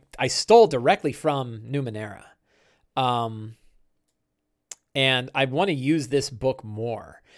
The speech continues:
The other thing it has are crazy ass monsters.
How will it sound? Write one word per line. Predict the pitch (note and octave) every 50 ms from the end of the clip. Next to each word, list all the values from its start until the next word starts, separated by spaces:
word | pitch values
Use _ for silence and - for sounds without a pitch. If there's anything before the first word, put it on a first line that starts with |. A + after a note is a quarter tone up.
| - _ -
The | D3 D3+
other | - F3 A#3+ E4+ E4 -
thing | A3 D#3+ B2+
it | A2+
has | - - A#2 A2+ A2 A2+ - -
are | B2 A#2
crazy | - - - - - D#3+ F3 G3 G#3 G#3+ E3+ E3 F3+ D#3+ -
ass | B2+ B2+ B2+ C3 C3 B2+ A#2+ - - - - - - - _ _ _ _ _ _ _
monsters. | - B2+ B2 A#2+ A#2+ C3 D3 D3+ C#3+ - - G2+ - D2+ C#2+ - - - -